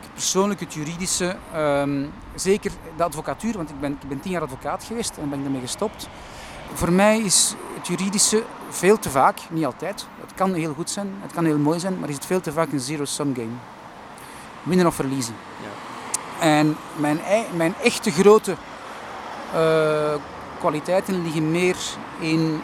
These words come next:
Speaker 1: ik ben een goeie, een hele goede onderhandelaar.
Speaker 2: Ja.
Speaker 1: En ik kan heel goed zaken die moeilijk zijn eenvoudig voorstellen. Of begrijpbaar voorstellen. Ehm,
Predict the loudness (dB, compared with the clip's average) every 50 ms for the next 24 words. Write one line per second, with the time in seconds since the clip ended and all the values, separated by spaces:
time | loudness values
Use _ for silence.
0 | -8 -10 -10 -4 0 2 2 4 4 4 4 6 6 6 6 6 4 4 4 6
1 | 6 6 6 4 4 2 0 0 -2 -6 -12 -14 -14 -16 -16 -16 -14 -14 -12 -12
2 | -12 -12 -12 -14 -12 -12 -6 -2 0 0 2 4 4 6 6 6 6 6 4 2
3 | 0 -2 -2 -8 -8 -8 -2 2 2 2 4 2 0 -2 0 2 2 2 2 2
4 | 0 -2 -2 -4 -4 -2 -2 -2 -2 -2 -2 -4 -6 -6 -6 -6 -6 -4 -6 -6
5 | -8 -8 -12 -14 -14 -14 -14 -14 -14 -10 -2 0 0 0 0 -2 0 2 2 2
6 | 4 2 0 0 -2 -4 -4 -4 -6 -8 -8 -10 -14 -14 -16 -14 -14 -14 -14 -12
7 | -12 -12 -12 -12 -12 -14 -14 -8 0 4 6 6 8 8 8 8 8 6 4 0